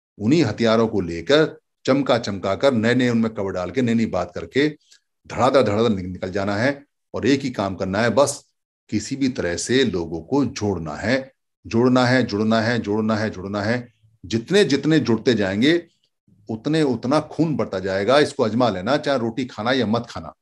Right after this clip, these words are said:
जितने जितने जुड़ते जाएंगे उतने उतने बच्चे सारे के सारे सिक्योर होते जाएंगे, सेफ होते जाएंगे, बचते जाएंगे। इसको आजमा लेना। जितने जितने जुड़ते जाएंगे उतने उतने मनोबल ऊंचा होता जाएगा। इसको चेक कर लेना।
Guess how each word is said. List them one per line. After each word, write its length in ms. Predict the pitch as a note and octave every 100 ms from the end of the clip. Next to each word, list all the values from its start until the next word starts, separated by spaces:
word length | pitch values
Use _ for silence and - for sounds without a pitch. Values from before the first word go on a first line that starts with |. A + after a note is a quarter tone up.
| _ _ _ -
जितने 320 | G#2 C3 F#3
जितने 300 | D3 D3+ D#3+
जुड़ते 340 | B2+ B2 B2 A#2
जाएंगे 360 | G2 G#2+ D#3
उतने 260 | D#3 C#3 D#3
उतने 300 | C3 D3 C#3
बच्चे 340 | G#2+ G#2+ D3
सारे 280 | B2+ G#2+ A2+
के 60 | A2
सारे 440 | G#2+ A2 C3+ C#3 _ _ _
सिक्योर 440 | - B2+ F3 F3
होते 200 | B2 A#2+
जाएंगे, 420 | G#2 G2 G#2 C#3
सेफ 380 | C3 - F3 E3+
होते 180 | A#2+ A2+
जाएंगे, 360 | G#2 G#2 C#3
बचते 360 | A#2 B2 B2+ B2+
जाएंगे। 300 | G2+ F#2+ C#3+
इसको 200 | C3+ C#3+
आजमा 260 | G#2+ G#2 A#2
लेना। 300 | F#2 D#2+ D2 _ _ _ _ -
जितने 300 | A#2 D3 C#3
जितने 300 | A#2+ B2 A#2+
जुड़ते 320 | F#2+ F#2+ G#2
जाएंगे 440 | F#2 F2+ G#2 D3
उतने 340 | - A2 A#2+ B2+
उतने 300 | G2+ B2+ C#3
मनोबल 420 | F#2+ G2 A2 C3
ऊंचा 260 | G2 G2 D3+
होता 260 | G2+ G#2
जाएगा। 340 | F2 F2+ G2 C3+
इसको 280 | C3 -
चेक 320 | B2 C#3 D3 -
कर 80 |
लेना। 280 | G2+ F2+ D#2